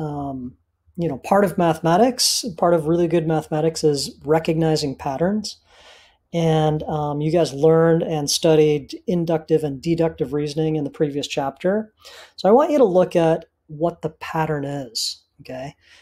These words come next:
So what do you notice about all the angles? So you have, here we have a diagram of two parallel lines, line A and line B. They're cut by a transversal. We know that they're parallel because of this red arrowhead. Okay, what is the pattern that emerges among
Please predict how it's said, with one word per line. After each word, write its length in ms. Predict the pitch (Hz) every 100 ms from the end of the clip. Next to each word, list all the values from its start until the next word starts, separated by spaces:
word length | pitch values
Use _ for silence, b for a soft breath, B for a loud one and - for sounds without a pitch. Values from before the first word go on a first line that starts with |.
| b
So 580 | - 190 190 190 190 311
what 320 | 240 139 165 262
do 60 |
you 80 | 311
notice 340 | 220 208 196
about 280 | 175 175 175
all 160 | 170 165
the 160 | 151 151
angles? 340 | 156 147 143
So 120 | 165
you 160 | 170 190
have, 200 | 190 185
here 220 | - 240
we 120 | 254
have 100 | 233
a 60 | 202
diagram 520 | 170 165 160 170 165
of 140 | 143
two 120 | - 220
parallel 360 | - 196 185
lines, 400 | 151 147 160 180
line 220 | 156 156
A 120 | 151 156
and 100 | 147
line 240 | 147 160
B. 300 | 143 135 160 _ -
They're 120 | 156
cut 240 | - 165
by 100 | 170
a 60 | 175
transversal. 680 | - 190 190 160 147 - 143
We 120 | 156
know 200 | 175 190
that 140 | 202
they're 100 | 214
parallel 460 | 208 180 160 151 175
because 340 | 170 165 139
of 60 | 139
this 200 | 156 -
red 200 | 147 156
arrowhead. 580 | 151 143 139 135 143 156 b b b b _
Okay, 220 | 175 170 226
what 260 | 151 202
is 180 | 285 254
the 80 | 226
pattern 540 | 226 - 185 190 185
that 120 | 170 160
emerges 640 | 147 143 156 147 143 135
among 400 | 226 151 151 170